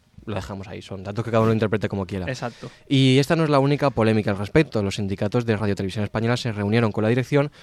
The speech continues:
Speaker 1: y fueron acusados de etarras, según la Comisión General de Trabajadores en Televisión Española.
Speaker 2: Los sindicalistas se levantaron durante la reunión de la pasada semana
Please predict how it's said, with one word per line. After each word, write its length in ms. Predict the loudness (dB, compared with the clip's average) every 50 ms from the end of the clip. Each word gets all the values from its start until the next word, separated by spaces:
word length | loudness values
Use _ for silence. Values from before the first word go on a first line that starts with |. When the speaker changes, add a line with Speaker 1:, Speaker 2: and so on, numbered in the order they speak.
| -20 _
Speaker 1:
y 120 | _ -6 -2
fueron 200 | 0 2 2 2
acusados 420 | 2 0 0 0 2 2 2 2
de 240 | 0 0 0 0 -4
etarras, 540 | -4 0 2 2 2 2 0 -4 -4 -6 -12 _ _ _ _
según 400 | -10 -4 -4 -2 0 2 2 4
la 100 | 4 2
Comisión 400 | 2 0 0 0 0 -2 -2 -2
General 260 | -2 -4 -2 -2 -2
de 100 | -2 -2
Trabajadores 500 | -2 -4 -8 -8 -8 -8 -6 -4 -4 -4
en 80 | -4 -4
Televisión 300 | -6 -8 -10 -8 -8 -10
Española. 420 | -10 -10 -12 -10 -8 -6 -6 -8 -8 -12 _ _
Speaker 2:
Los 180 | -4 -4 -4 -4
sindicalistas 680 | -6 -6 -6 -4 -4 -2 -2 -2 -2 -2 -2 -2 0
se 80 | 0
levantaron 440 | 0 2 0 0 0 -2 -2 -2 -2
durante 480 | 0 0 0 -2 -2 -4 -4 -4 -4 -2
la 140 | -2 -2 -2
reunión 360 | -2 -2 -4 -2 -2 -2 -2
de 60 | 0
la 100 | -2 -2
pasada 340 | -2 -2 -2 0 0 0 0 -4 -8 _
semana 500 | -14 -8 -6 -4 -2 -2 -4 -4 -6 -8